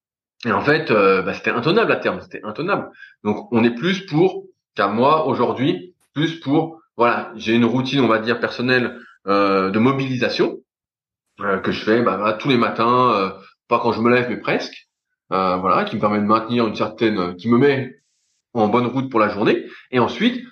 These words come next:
je vais m'étirer activement avant la séance, ou passivement, si vraiment je manque de souplesse passive, avant la séance, pour mieux réaliser mes exercices. Et en fin de séance, ça va être seulement pour se détendre, retourner, comme on dit, en mode parasympathique, en détente, bien respirer, tout ça.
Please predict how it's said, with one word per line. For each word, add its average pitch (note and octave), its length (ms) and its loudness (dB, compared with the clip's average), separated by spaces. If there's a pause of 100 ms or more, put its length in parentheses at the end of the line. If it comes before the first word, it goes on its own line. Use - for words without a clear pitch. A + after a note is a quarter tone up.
(180)
je C#3+ 180 -2
vais E3 120 2
m'étirer D#3 400 0
activement C3 480 0
avant B2 260 2
la G#2+ 120 0
séance, D3+ 680 -4 (340)
ou B2 80 -4
passivement, A2 540 0
si A2 280 -8
vraiment G2+ 220 0
je - 100 -4
manque G2 120 -4
de - 60 -14
souplesse - 200 -10
passive, - 360 -10
avant C3+ 200 2
la A#2 100 2
séance, G3+ 260 0 (300)
pour A2 140 2
mieux D#3 240 6
réaliser C3+ 360 2
mes C3+ 180 0
exercices. - 560 -4
Et A2 60 0
en D#3 120 4
fin D#3 140 0
de - 60 -4
séance, F3 420 0 (420)
ça - 60 -18
va G#2+ 80 2
être A2 80 2
seulement D3 540 2
pour D3+ 160 -6
se C3 80 -6
détendre, A#2 480 0 (320)
retourner, B2 420 0
comme A#2 160 0
on A#2 60 2
dit, B2 140 0
en G#2 80 2
mode A2+ 340 0 (380)
parasympathique, G#2+ 840 0
en G#2 80 2
détente, G2 480 0
bien A2+ 180 2
respirer, G#2+ 380 -2
tout - 80 -12
ça. - 320 -2